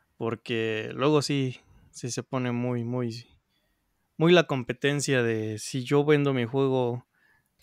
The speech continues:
o si este otro vende mi ju-, eh, su juego, significa que no me van a comprar a mí el juego, y,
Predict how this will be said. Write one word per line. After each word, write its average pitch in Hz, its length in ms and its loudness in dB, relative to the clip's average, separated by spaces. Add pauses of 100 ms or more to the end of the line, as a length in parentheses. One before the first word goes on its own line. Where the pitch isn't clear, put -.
(340)
o 117 80 0
si 139 160 4
este 143 240 4
otro 135 220 2
vende 131 240 2
mi 120 120 0
ju-, - 220 -12
eh, 127 180 0
su 123 140 -6
juego, 127 440 2
significa 117 420 -4
que 120 100 2
no 120 100 0
me 120 80 2
van 123 180 0
a 120 60 0
comprar 117 320 0
a 113 80 0
mí 113 100 -2
el 110 80 -2
juego, 131 380 0
y, 101 220 -8